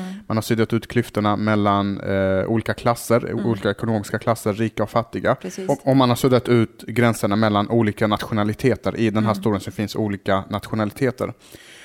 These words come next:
Speaker 1: Och, och det här är inte bara någonting som man bara hittar på, liksom, och slänger ur sig. "Åh, kolla vad vi har upptäckt här." Utan det är någonting som Paulus också, en, en som har skrivit många brev i
Speaker 2: Precis.
Speaker 1: Nya Testamentet, som, eh, han förstår också det här och tar upp det i en vers.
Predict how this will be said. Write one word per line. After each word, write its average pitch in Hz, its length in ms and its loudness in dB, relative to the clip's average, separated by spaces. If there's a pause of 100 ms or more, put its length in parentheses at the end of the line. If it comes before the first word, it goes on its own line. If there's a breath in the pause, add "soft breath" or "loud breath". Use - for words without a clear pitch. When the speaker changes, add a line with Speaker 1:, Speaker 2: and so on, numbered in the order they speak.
(280 loud breath)
Speaker 1:
Och, 113 300 4
och 127 80 4
det 139 80 6
här 151 140 6
är 160 40 6
inte 165 180 2
bara 135 200 4
någonting 127 240 0
som 120 160 0
man 120 120 4
bara 113 280 4
hittar 120 320 0
på, 123 240 2
liksom, 104 280 -4
och 101 60 -6
slänger 110 320 0
ur 107 80 2
sig. 107 180 -2
"Åh, 123 460 0
kolla 123 220 0
vad 117 160 2
vi 110 180 0
har 107 220 2
upptäckt 110 380 -4
här." 104 180 2
Utan 107 300 2
det 131 80 6
är 143 60 6
någonting 147 260 2
som 110 260 0
Paulus 113 440 0
också, - 260 -2
en, 107 340 -2 (160)
en 104 260 -2
som 104 220 -2
har 101 80 -2
skrivit 98 580 -2
många 120 240 4
brev 113 280 4
i - 100 -4
Speaker 2:
Precis. 107 60 2 (120)
Speaker 1:
Nya 101 80 -2
Testamentet, 101 540 -4 (300 loud breath)
som, 113 460 0 (300)
eh, 110 140 -4
han 123 300 2 (260)
förstår 127 320 0
också 156 260 0
det 143 60 -2
här 113 280 2
och - 220 -4
tar 117 140 0
upp - 200 -4
det 107 100 0
i 101 100 0
en 101 100 -2
vers. 92 340 -4